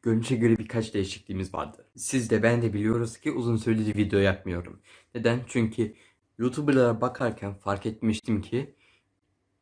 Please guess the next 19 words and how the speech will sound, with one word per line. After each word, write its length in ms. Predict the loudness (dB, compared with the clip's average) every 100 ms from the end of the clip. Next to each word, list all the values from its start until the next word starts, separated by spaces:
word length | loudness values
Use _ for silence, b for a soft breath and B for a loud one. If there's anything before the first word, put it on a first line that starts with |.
| _
onların 340 | -2 2 2 0
kaliteleri 520 | 0 -2 0 0 4
daha 140 | 4
yüksekmiş 480 | 4 2 -8 -12 -6
ve 100 | -4
bir 80 | -4
sürü 400 | -6 -4 -2 -4 -8 _ _ _ -6
daha 160 | 2 2
çok 120 | 0 -8
eşyalar 440 | -6 0 2 0 -2
kullanıyorlarmış. 920 | -6 -6 -6 -8 -12 -16 -20 -20 -20 b b b
Benim 220 | 2 4 4
ise 180 | 2
fark 280 | -2 -2 -4
ettiğim 320 | -4 -6 -6
ki 260 | -6 -8 -2
hiçbir 360 | -4 -2 -4 -2
şeyim 320 | 2 2 4
yokmuş. 500 | 2 -2 -16 _